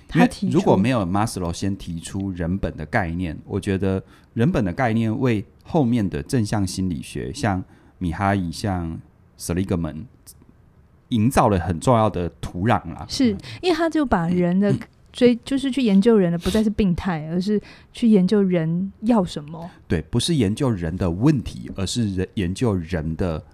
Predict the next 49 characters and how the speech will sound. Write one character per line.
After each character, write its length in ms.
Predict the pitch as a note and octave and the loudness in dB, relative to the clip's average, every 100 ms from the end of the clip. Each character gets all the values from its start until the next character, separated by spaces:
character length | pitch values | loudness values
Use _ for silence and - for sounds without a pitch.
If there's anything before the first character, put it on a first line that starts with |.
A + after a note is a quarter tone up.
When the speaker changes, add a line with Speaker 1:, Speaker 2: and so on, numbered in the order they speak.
| - | 0
Speaker 2:
动 280 | D#3 G2 F#2 | 0 2 -2
力、 240 | G#2+ F2 | -2 -4
人 280 | D#2+ D2+ F2 | -4 -4 -4
的 340 | E2+ D2 C2 - - _ - | -6 -6 -8 -12 -18 _ -6
Speaker 1:
本 240 | - F#3+ F3+ | 0 0 0
质。 120 | - | 0
Speaker 2:
渴 140 | F3+ E3 | 0 2
望、 220 | C3 A#2 D2+ | 2 2 0
人 220 | F#2+ G2 G#2+ | 2 8 8
的 60 | |
本 260 | G2+ E2+ C2+ | 6 0 -8
质 240 | - B1 | -10 -10
这 80 | - | -8
样。 120 | F2 - - | -8 -8 -18
Speaker 1:
嗯。 80 | - | 0
对， 160 | G#3 F3 - - | 2 2 -8 0
所 140 | - | 6
以 140 | D4+ C4+ | 8 10
呢， 300 | A#3+ G#3+ A3 - | 10 8 2 2
整 220 | G3 A#3 | 6 8
本 200 | B3+ E3+ | 6 2
书 240 | - F#3+ | -2 -4
啊， 180 | F#3+ F3+ | -2 -2
我 120 | F3 | -4
觉 180 | E3 E3+ | -4 -4
得 300 | F3 E3+ E3+ | -2 0 -2
非 160 | E3 G#3+ | 0 0
常 140 | G3+ | 0
好 200 | F#3 E3+ | -2 -6
看， 200 | - F#3+ | -2 -2
它 120 | F3+ G#3 | 2 2
里 80 | |
面 200 | F3 G3+ | 2 2
有 160 | F#3 F3+ | 2 0
很 180 | F3+ D#3 | -2 -4
多 160 | E3+ F3 | -4 -4
的 140 | D#3+ | -4
测 340 | - - G#3+ F3 | -6 -4 -2 0
验， 220 | F#3 E3 | -2 -6
可 120 | - | -8
以 40 | E3+ | -4
让 200 | - E3 | -2 -4
你 60 | |
自 120 | D3+ | -8
己 60 | F3 | -10
去 180 | - E3+ | -8 -10
测 380 | - - F3 - - - - | -8 -4 -4 -6 -18 -12 -4
一 120 | G3+ | -4
些 400 | - F#3+ F#3 | 0 0 0